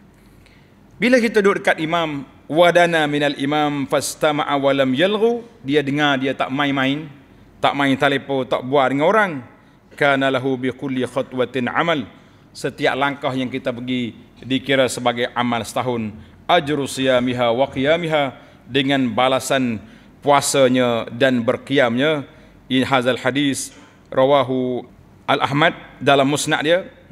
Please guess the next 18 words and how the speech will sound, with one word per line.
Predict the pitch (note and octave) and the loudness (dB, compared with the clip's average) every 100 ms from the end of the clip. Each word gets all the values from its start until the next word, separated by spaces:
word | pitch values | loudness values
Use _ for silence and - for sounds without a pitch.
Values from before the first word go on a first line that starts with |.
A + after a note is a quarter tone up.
| - - | -20 -8
kata | - C#3+ C#3 C3 | -2 -2 0 -2
di | |
muhaqqiq | B2 A#2 D3 D3 - | -2 -4 -6 -8 -10
isnaduhu | C3 B2+ B2 A#2 A2+ A#2 A2+ - | -10 -6 -4 -4 -6 -8 -8 -10
sahih. | - G2 F2+ - - _ - _ - - - - - | -12 -12 -12 -16 -20 _ -20 _ -20 -20 -20 -20 -6
Jadi, | - D#3+ F3 | 0 2 2
para | D#3 | 2
jemaah | D3 C#3+ C3 | 2 0 -4
sekalian, | - C3 A#2 - | -2 -2 -2 -4
apa | C#3+ - | -4 0
lagi | D#3 D#3 C#3+ | 0 2 0
yang | C3+ | 0
saya | B2+ | -2
nak | B2 C3 | -2 -2
kempen | B2+ C3 B2 G2+ | -2 -2 -4 -4
kepada | G#2+ A#2 | -4 -4
para | A2 A#2 | -2 -2
jemaah? | G#2+ A2 A2+ | -4 -6 -8